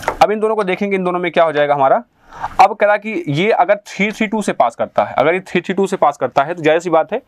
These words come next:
कि इसको satisfy करेगा हमारा। ठीक है, तो देख लेते हैं भाई, फटाफट इसको satisfy करा देते हैं। तो थ्री से करेंगे तो ये देखो क्या हो जाएगा, नाइन, तीन त्रिका नौ और प्लस ये भी नौ और प्लस क्या हो जाएगा, दो दूना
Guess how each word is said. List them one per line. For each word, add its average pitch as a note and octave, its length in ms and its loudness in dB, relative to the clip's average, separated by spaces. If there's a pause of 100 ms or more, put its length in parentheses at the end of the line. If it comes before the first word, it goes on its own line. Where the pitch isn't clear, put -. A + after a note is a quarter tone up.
(280)
कि - 80 0
इसको F#3+ 220 0
satisfy F3 440 -2
करेगा G#2 320 0
हमारा। G2+ 220 0
ठीक G3 180 -2
है, G3 140 -2 (540)
तो E3+ 60 4
देख G3 160 0
लेते G#3 180 -4
हैं G3+ 80 -4
भाई, F#3+ 100 -2
फटाफट F#3 320 0
इसको F3 160 -8
satisfy F3 320 0
करा E3 120 4
देते E3 200 0
हैं। F3 140 -10 (320)
तो D3+ 80 2
थ्री F#3 180 -2
से G3 100 0
करेंगे F#3 300 0
तो F#3 100 -2
ये F3 60 2
देखो E3 200 0
क्या D#3 120 2
हो C#3 60 0
जाएगा, B2+ 180 0
नाइन, D#3+ 340 -2 (420)
तीन E3 240 0
त्रिका F3 240 0
नौ E3 200 2 (600)
और D3 60 4
प्लस E3 300 -2
ये C#3+ 80 2
भी F3 120 0
नौ F3+ 200 2 (420)
और D3 60 2
प्लस D#3+ 200 0
क्या F#3 100 2
हो - 20 4
जाएगा, E3 160 2
दो D#3+ 220 0
दूना E3+ 300 0